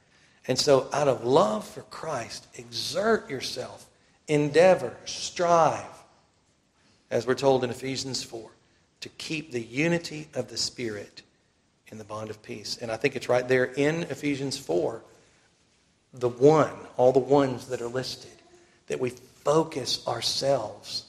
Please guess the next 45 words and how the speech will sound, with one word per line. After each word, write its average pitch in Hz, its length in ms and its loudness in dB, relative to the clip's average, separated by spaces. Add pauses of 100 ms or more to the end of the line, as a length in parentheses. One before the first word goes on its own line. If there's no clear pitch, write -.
(600)
on 107 120 -16
Jesus, - 600 -14 (480)
that - 160 -4
you 151 100 2
endeavor, 143 600 4 (220)
you 139 80 -8
do 143 220 4
that 123 200 4
without 117 320 -6
delay. 113 400 -10 (280)
And 123 260 -4
as 147 380 4
we 170 140 2
do 160 260 4
that 160 220 4
together, 147 280 2
husbands, 135 360 4
wives, 135 420 0
as 143 320 4
you 156 140 -8
do 156 220 0
this, - 440 -6 (160)
right, 151 140 6 (180)
what 170 140 12
is 139 120 -2
the, 139 100 8
the 123 280 0
best 143 340 6
premarital 135 380 4
counsel 135 340 0
you've 120 100 -6
ever 120 140 0
heard? 113 240 -8 (920)
Grow 113 340 -4
closer - 640 -10
to 123 220 -14
Jesus, - 720 -8
and 104 100 -20
you 107 80 -20
will 104 140 -18
grow - 200 -16
closer 120 460 -6
to 123 120 -12
one 110 160 -12
another. 107 340 -18